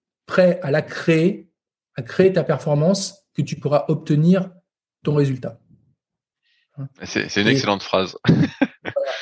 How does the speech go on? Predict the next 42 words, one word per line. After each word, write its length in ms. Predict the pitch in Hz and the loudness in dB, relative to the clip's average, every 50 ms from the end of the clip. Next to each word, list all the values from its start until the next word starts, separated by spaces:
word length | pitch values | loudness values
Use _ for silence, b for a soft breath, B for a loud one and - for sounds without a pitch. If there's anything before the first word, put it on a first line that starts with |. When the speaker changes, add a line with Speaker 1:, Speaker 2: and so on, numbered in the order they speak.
| B B | B B
Speaker 1:
Et, 320 | - 156 160 160 156 - - - | -2 -2 0 0 -2 -6 -6 -2
et, 200 | 156 156 160 156 | 0 2 4 6
euh, 280 | 156 151 151 156 156 - - - | 6 6 4 4 2 -2 -4 -4
et 160 | 151 156 156 | -2 -2 0
je, 140 | 143 147 156 175 - | 0 -2 -4 -6 -6
je 120 | - 139 - | -10 -4 0
rajouterais 520 | 160 160 156 165 175 - - 202 214 196 | 2 2 2 2 -2 0 2 2 2 4
que 300 | - 185 160 - - - - _ - _ _ _ _ _ | 4 0 0 0 -4 -12 -20 _ -20 _ _ _ _ _
on 80 | 165 139 | -2 -2
peut 160 | - - 175 | 2 2 2
dire 260 | 160 170 233 247 - - | 2 4 4 2 2 2
que 80 | 180 175 | -2 -4
c'est 160 | - - 165 | -2 -2 -2
grâce 400 | 143 151 - 202 226 220 - - | -2 0 2 2 2 2 2 -2
à 60 | 160 | -4
tout 360 | - - - _ - 262 262 | -4 -6 -12 _ 0 2 2
l'entraînement 580 | 226 196 180 180 - 196 190 185 190 196 196 190 | 4 2 0 -2 -2 0 2 4 4 4 4 4
et 80 | 165 | 4
à 40 | 147 | 2
tout 200 | 147 - - 233 | 0 0 0 0
le 60 | 214 | 0
travail 400 | 180 - - - 175 185 190 185 | 0 0 0 2 2 2 2 2
que 100 | 180 - | -2 -2
tu 220 | 151 151 - - 147 | -4 -4 -2 0 -2
as 80 | 139 | -2
fait 400 | - - - 185 202 254 254 - - _ | -2 0 0 0 0 0 -2 -8 -14 _
avant 600 | 139 139 131 143 214 269 302 - - - _ _ _ _ _ _ _ _ _ | -4 -4 0 2 0 0 0 -4 -10 -18 _ _ _ _ _ _ _ _ _
que 80 | - 175 | -2 -2
tu 260 | 175 - - 180 175 | -2 -2 2 2 2
es 60 | 165 | 2
maintenant 580 | 151 156 175 202 202 190 - 190 190 190 180 170 | 2 2 2 0 0 0 0 0 2 2 2 2
là 300 | 160 165 175 170 165 - - | 4 4 2 2 2 0 -2
au 80 | 139 131 | -4 -2
départ 640 | 127 139 135 - 165 165 180 202 - - - - _ _ _ _ _ _ | -2 -2 -2 -2 0 0 0 0 -2 -6 -16 -20 _ _ _ _ _ _
dans 180 | 147 131 151 151 | -2 0 2 4
les 120 | 156 151 | 4 4
meilleures 420 | 156 170 180 202 202 202 190 196 | 6 6 6 6 6 4 2 0
conditions 480 | - - 165 147 160 147 - - 202 190 | 0 -2 -2 -2 -2 -4 -4 -2 -2 -2
pour 180 | 185 160 143 - | -2 -4 -6 -8
créer 300 | - - - 185 180 180 | -6 0 2 2 4 4
ta 100 | 165 147 | 2 -2
performance. 800 | - 143 139 - 143 135 123 107 110 113 - - - - _ | -2 -6 -6 -6 -8 -6 -6 -8 -10 -12 -14 -16 -18 -20 _